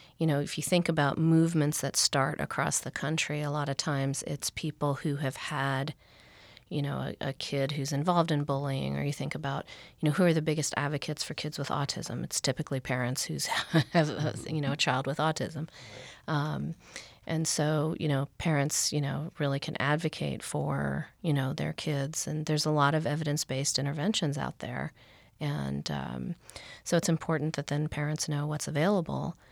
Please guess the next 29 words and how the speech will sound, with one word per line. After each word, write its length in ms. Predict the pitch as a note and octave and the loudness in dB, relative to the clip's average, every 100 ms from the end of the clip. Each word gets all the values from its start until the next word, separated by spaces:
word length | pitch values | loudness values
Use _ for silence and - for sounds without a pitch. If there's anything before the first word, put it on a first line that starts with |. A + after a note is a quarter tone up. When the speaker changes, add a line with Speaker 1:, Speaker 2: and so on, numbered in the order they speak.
| - - - | -20 -20 -8
Speaker 1:
and 240 | - D3+ | -4 -2
then 300 | D3+ D3+ D3+ | -2 -2 -2
advocate 500 | - C#3+ D#3 - - | -2 -2 -2 -4 -6
for 120 | - - | -6 -6
best 240 | D3 - | -4 -2
practices, 840 | - D3+ - - - D3 D#3+ - - - D#3 | -2 -4 -4 -4 -2 -4 -2 -2 -4 -8 -4
um, 200 | D3 C#3+ | -2 0
in 100 | D#3 | 0
their 100 | D3+ | 2
school. 380 | - - G#3 D#3 | 2 4 4 6
And 80 | F3 | 4
I 60 | |
think 180 | A3 D#4+ | 4 2
the 80 | G3 | 4
reality 520 | D#3+ C#3+ F3+ G3+ D3 | 4 4 6 6 4
now 280 | C#3 C3+ C#3 | 2 0 -2
is 160 | C#3+ - | -2 -2
that 340 | C#3+ C#3+ - - - - - - | -2 -2 -4 -16 -20 -20 -20 -6
because 420 | D#3+ - F#3+ E3+ | -4 0 4 6
so 200 | E3+ F3+ | 6 6
many 200 | E3 D#3+ | 6 4
school 280 | D#3 - D#3+ | 2 2 2
districts 460 | D#3 C#3+ - - - | 2 0 -2 -6 -6
have 140 | D#3 | -4
been 140 | D3+ C3+ | -2 0
sued 360 | - E3+ D#3+ | 2 2 2
across 320 | D3 C#3 C3+ | 0 -2 -4
the 100 | - | -4
country, 640 | - D#3 D#3 - F#2+ F#2+ | -4 0 0 0 -4 -6